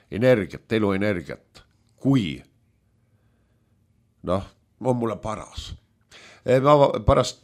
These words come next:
eh, ma räägin, kuidas see toitmine toimib ja, ja mis ma tahan öelda? Ma pole ainukene.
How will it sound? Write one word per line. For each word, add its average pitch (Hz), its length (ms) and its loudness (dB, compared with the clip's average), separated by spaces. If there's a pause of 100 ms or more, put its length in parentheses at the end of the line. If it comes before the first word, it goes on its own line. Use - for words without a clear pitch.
eh, 110 80 0
ma 127 160 2
räägin, 104 320 2
kuidas 95 320 -4
see 87 240 -4
toitmine 95 480 -4
toimib 82 640 -4 (260)
ja, 92 160 -2 (640)
ja - 100 -2
mis 190 220 -2
ma 139 80 4
tahan 135 320 0
öelda? - 400 0 (640)
Ma 165 160 2
pole 104 300 -4
ainukene. - 760 -10